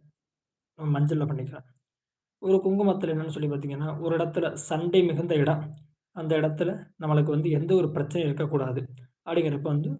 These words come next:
குங்குமம். சொல்றதுங்களா? குங்குமத்தை பயன்படுத்தலாம். அந்த இடத்துல இருந்து நம்மளுக்கு வந்து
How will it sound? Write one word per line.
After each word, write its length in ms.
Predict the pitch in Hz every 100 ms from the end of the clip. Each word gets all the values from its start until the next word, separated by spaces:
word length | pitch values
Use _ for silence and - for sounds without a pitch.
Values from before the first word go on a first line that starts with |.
| -
குங்குமம். 420 | 156 123 117 - 120 - _ _ _ _ _ _ _
சொல்றதுங்களா? 540 | 156 139 127 131 - - _ _
குங்குமத்தை 380 | 226 202 170 143
பயன்படுத்தலாம். 520 | 139 139 135 156 190
அந்த 240 | 175 190 180
இடத்துல 260 | 180 190
இருந்து 260 | 175 190 175
நம்மளுக்கு 180 | 160 151
வந்து 340 | 151 151